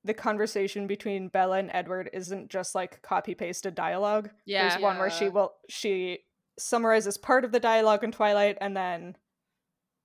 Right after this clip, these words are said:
Speaker 1: includes whatever is important for, like, the actual Twilight plotline. And then in Midnight Sun, she does it the opposite way, where the conversation they have in Twilight that is, like, more relevant to Bella's story is just kind of summarized in prose,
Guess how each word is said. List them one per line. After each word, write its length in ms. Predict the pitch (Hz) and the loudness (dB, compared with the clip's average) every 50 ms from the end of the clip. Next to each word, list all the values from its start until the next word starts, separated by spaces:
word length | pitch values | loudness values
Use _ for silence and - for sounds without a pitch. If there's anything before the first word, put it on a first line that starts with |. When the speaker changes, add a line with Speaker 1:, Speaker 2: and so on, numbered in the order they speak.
| _ _ | _ _
Speaker 1:
includes 500 | - 214 208 208 - 254 202 196 185 - | -6 -6 -6 -4 -2 -2 -2 -2 -2 -2
whatever 320 | 190 202 202 196 175 185 185 | 0 0 2 2 0 -2 -4
is 260 | 185 175 - - - - | -6 -8 -10 -12 -12 -10
important 400 | 208 196 - 214 190 - 175 180 | -12 -6 -6 -6 -6 -6 -10 -6
for, 140 | - 190 185 | -4 -4 -2
like, 200 | 180 180 175 - | -2 -4 -6 -6
the 120 | 196 180 | -6 -4
actual 280 | 180 170 170 - 196 185 | -4 -4 -4 -4 -8 -6
Twilight 340 | - - 180 175 170 - - | -6 -6 -6 -6 -6 -4 -2
plotline. 460 | 196 185 - - 165 160 160 170 - - _ _ _ _ _ | -2 -2 -2 -2 -6 -8 -8 -10 -12 -16 _ _ _ _ _
And 140 | 208 226 | -6 -4
then 180 | 196 202 190 185 - - | -4 -4 -4 -6 -8 -6
in 120 | - 214 202 | -8 -6 -2
Midnight 320 | 202 202 196 190 180 - | -2 -2 -2 -2 -4 -6
Sun, 200 | - - 214 190 | -6 -6 -6 -6
she 120 | - - 180 | -6 -8 -8
does 160 | 190 175 - | -8 -6 -6
it 80 | 180 | -10
the 140 | - 170 - | -10 -10 -4
opposite 440 | - 180 185 - 185 - - 165 156 | -2 -2 -2 -2 -6 -8 -8 -10 -8
way, 280 | 160 160 156 165 160 160 | -6 -6 -6 -6 -8 -8
where 340 | - 170 165 160 160 170 - _ _ _ _ _ _ _ _ _ _ _ | -8 -8 -6 -6 -6 -8 -8 _ _ _ _ _ _ _ _ _ _ _
the 80 | _ 208 | _ -10
conversation 640 | 214 - 214 214 202 208 - - 202 190 - 202 190 | -2 -2 -2 0 0 -2 -2 -2 -4 -2 -4 -6 -8
they 100 | 180 180 | -6 -4
have 160 | 214 175 170 | -4 -4 -6
in 80 | 175 180 | -6 -8
Twilight 460 | - - 208 202 208 202 202 185 - | 0 2 4 4 4 4 2 2 0
that 120 | 196 180 | -4 -4
is, 160 | 180 175 - | -4 -6 -4
like, 240 | - 165 175 - - _ _ _ _ _ _ _ _ | -4 -4 -6 -6 -10 _ _ _ _ _ _ _ _
more 260 | - 202 202 202 196 | -2 2 4 4 4
relevant 460 | 190 190 185 185 180 190 180 - - | 4 2 0 2 -2 -4 -4 -4 -6
to 140 | - 185 185 | -6 -6 -4
Bella's 400 | 175 - 220 226 220 214 214 214 | 0 2 2 4 4 2 0 -2
story 380 | - - 208 208 208 208 208 208 | -4 -2 0 0 0 0 0 -2
is 340 | - - - 180 180 170 - | -2 -4 -6 -6 -6 -8 -10
just 180 | - 180 - | -10 -12 -8
kind 140 | - 190 170 | -8 -8 -8
of 60 | 170 | -8
summarized 600 | - - 208 185 180 185 180 180 175 175 170 - - | -8 -6 -6 -6 -4 -4 -4 -2 -4 -4 -6 -8 -12
in 120 | - 175 165 | -14 -14 -10
prose, 460 | - - 202 196 196 185 202 - | -2 0 0 0 0 -2 -6 -10